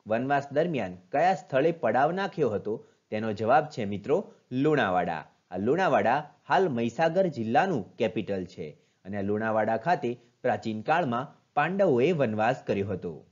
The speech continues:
છઠ્ઠો સવાલ છે, સિદ્ધપુર સ્થિત બિંદુ સરોવરમાં સ્નાન કરીને આ મહાનુભાવે પોતાની માતાનું શ્રાદ્ધ કર્યું હતું. આ લોકમાન્યતાના કારણે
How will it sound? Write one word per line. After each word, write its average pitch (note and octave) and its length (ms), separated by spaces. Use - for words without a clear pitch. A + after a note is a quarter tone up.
છઠ્ઠો A#2 260
સવાલ C3 380
છે, A#2+ 340
સિદ્ધપુર F3 580
સ્થિત F3+ 460
બિંદુ C3 360
સરોવરમાં D3 840
સ્નાન D#3+ 300
કરીને D#3 560
આ D3+ 180
મહાનુભાવે C3 840
પોતાની F#3 440
માતાનું C#3 460
શ્રાદ્ધ A2 340
કર્યું G#2+ 320
હતું. F2+ 320
આ G#2 100
લોકમાન્યતાના A2+ 1000
કારણે B2+ 460